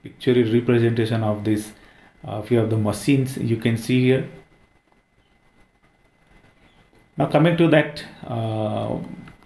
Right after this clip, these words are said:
filling of the capsules. There are, uh, the, you can fill the powders in these capsule cells, you can fill the granules, you can fill the beads,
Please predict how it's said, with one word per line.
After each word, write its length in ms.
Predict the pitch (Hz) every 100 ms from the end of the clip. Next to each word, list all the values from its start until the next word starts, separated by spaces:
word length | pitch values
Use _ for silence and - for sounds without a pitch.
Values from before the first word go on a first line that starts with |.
| -
filling 320 | - 135 147 139
of 160 | 127
the 60 | -
capsules. 680 | 110 98 - 110 95 - - _ _ _ _ _ - - - - _
There 220 | 117 151
are, 100 | 196
uh, 600 | - - 127 123 117 -
the, 260 | - 123 123
you 140 | 143
can 180 | 156 165
fill 220 | 160 147
the 60 | 135
powders 460 | - 104 120 120 123
in 300 | 123 120 117
these 160 | 123
capsule 460 | - 117 - 123 117
cells, 400 | 127 120 117 - - _ -
you 120 | 131
can 160 | 147 139
fill 260 | 147 143
the 120 | 135
granules, 880 | - - - 107 104 131 131 127 - -
you 180 | 120 135
can 180 | 151 143
fill 180 | 131
the 100 | 113
beads, 480 | 95 123 127 127 -